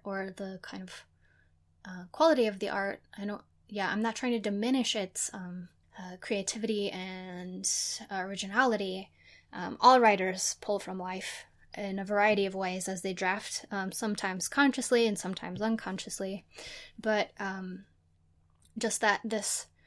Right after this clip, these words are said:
in addition to being an important work of science fiction,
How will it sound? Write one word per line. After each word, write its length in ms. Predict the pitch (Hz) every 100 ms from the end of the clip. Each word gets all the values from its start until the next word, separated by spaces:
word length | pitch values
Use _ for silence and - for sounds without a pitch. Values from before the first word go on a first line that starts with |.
| - _
in 120 | 233
addition 580 | 226 240 240 254 233 226 -
to 200 | 233 214
being 560 | 233 240 226 214 220 -
an 140 | 208
important 460 | 202 202 233 202 202
work 260 | 214 208
of 80 | 196
science 360 | - 202 190 -
fiction, 640 | - 262 - 226 220 208